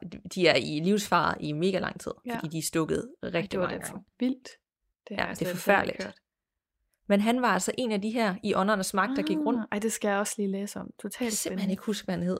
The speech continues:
Speaker 2: Ej, men det lyder jo nærmest som en film. Altså, den her,
Speaker 1: Ja.
Speaker 2: den her far, som kan tale med ånder. Han får tvillinger. En af dem har været syg, siden de var børn. Og så når han er
Speaker 1: Ja.
Speaker 2: alene, så prøver han at slå dem ihjel.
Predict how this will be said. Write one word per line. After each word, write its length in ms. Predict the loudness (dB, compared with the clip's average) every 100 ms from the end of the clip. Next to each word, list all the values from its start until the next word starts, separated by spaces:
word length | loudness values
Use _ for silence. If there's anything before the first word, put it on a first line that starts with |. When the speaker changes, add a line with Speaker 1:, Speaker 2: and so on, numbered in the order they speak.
| 2
Speaker 2:
Ej, 60 | 4
men 180 | 6 4
det 160 | 6
lyder 180 | 10 10
jo 60 | 8
nærmest 320 | 4 2 0
som 120 | -2
en 80 | -2
film. 360 | 0 0 0 -4 _ -6
Altså, 180 | -4 -2
den 200 | 0 0
her, 280 | -2 -2 -4
Speaker 1:
Ja. 80 | -6 -10 -2
Speaker 2:
den 120 | 0
her 140 | 2 0
far, 380 | 0 2 2
som 220 | 0 -4 -6
kan 120 | -8
tale 280 | -4 -2 0
med 100 | 0
ånder. 320 | 0 0 0 -2 _ _ -4
Han 180 | -4
får 220 | 2 4 4 0 4
tvillinger. 480 | 6 6 4 0 -6 _ _ _ _ _ _ 2
En 180 | 4 6
af 100 | 4
dem 80 | 0
har 160 | -2
været 240 | -2 -2 -2
syg, 260 | -2 -4 -4
siden 140 | -4 -2
de 60 | -2
var 100 | -2
børn. 320 | -2 -2 -4 -10 _
Og 100 | -4
så 120 | 0 2
når 120 | 0
han 160 | 0
er 40 | -2
Speaker 1:
Ja. 60 |
Speaker 2:
alene, 240 | 0 2 0
så 100 | -2
prøver 240 | 0 0
han 120 | 0 -4
at 60 |
slå 160 | -4 -6
dem 100 | -4
ihjel. 260 | -4 -6